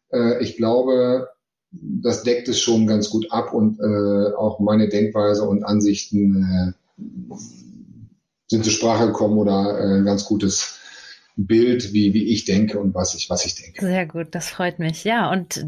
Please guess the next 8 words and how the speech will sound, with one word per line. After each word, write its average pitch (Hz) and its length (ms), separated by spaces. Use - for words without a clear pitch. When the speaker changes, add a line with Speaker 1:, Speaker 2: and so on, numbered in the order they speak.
Speaker 2:
dann 180 160
noch 196 80
meine 180 180
abschließende 165 480
Frage, 156 400
die 202 120
da 165 180
wäre, 160 360